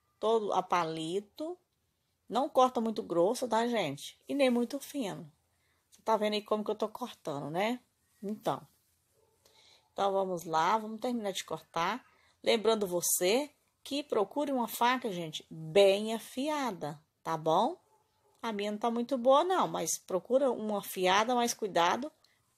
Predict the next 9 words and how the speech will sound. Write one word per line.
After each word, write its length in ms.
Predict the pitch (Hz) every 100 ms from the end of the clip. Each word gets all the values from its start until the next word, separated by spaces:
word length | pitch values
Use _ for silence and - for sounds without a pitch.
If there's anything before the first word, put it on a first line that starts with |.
| -
pra 180 | 247 320
você 440 | 339 277 - 214
não 120 | 254 294
cortar 560 | 339 320 - 226 247 _ _ _
a 80 | 190
sua 340 | - - 311
mão, 220 | 392 226 -
tá, 180 | -
gente? 400 | 311 294 - -